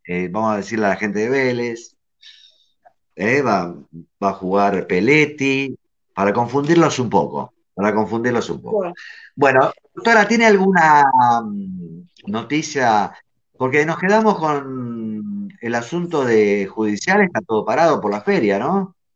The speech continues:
Speaker 2: Por, exactamente, eh, va, se, se reanuda todo el próximo lunes, primero de agosto. Así que vamos a diferir para el primero de agosto si es que hay alguna noticia más.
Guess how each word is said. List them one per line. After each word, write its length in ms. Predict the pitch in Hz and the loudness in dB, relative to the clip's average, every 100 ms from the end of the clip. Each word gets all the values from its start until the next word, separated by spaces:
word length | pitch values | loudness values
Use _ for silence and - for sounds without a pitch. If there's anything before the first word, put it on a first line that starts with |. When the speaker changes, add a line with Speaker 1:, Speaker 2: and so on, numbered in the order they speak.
| _ _ _ | _ _ _
Speaker 2:
Por, 220 | 196 - | 2 4
exactamente, 1000 | 214 214 220 285 277 247 254 254 262 - - | 4 2 4 2 4 2 2 4 2 0 -2
eh, 380 | 180 180 180 | 2 4 4
va, 120 | 190 - | 0 -6
se, 180 | - - 180 | -10 -16 -6
se 220 | - 208 | 2 4
reanuda 420 | 214 240 247 240 | 4 4 2 2
todo 160 | 247 240 | 4 4
el 80 | |
próximo 340 | 233 233 269 202 | 4 0 2 0
lunes, 460 | 175 156 156 - _ | 0 -2 -4 -6 _
primero 320 | 185 190 214 | -6 0 2
de 60 | 202 | 4
agosto. 640 | 196 175 151 - 160 160 _ _ 165 | 4 2 0 -4 -6 -6 _ _ -14
Así 300 | 170 - 208 | -10 -8 -2
que 440 | 214 214 208 - | 2 4 2 -4
vamos 400 | 175 180 190 185 | -4 -4 -4 -2
a 400 | 185 175 165 160 | 0 2 2 2
diferir 520 | 175 180 170 190 208 208 | 0 -6 -4 0 0 0
para 140 | 185 | 0
el 60 | 180 | -2
primero 260 | 196 202 | 0 2
de 40 | 196 | 4
agosto 360 | 208 233 - | 4 2 0
si 120 | 233 214 | 0 0
es 100 | - | 2
que 100 | 202 | 2
hay 180 | 202 196 | 4 2
alguna 300 | 196 208 202 | 2 2 2
noticia 380 | 202 208 254 | -2 0 0
más. 300 | 277 359 392 | 2 0 -2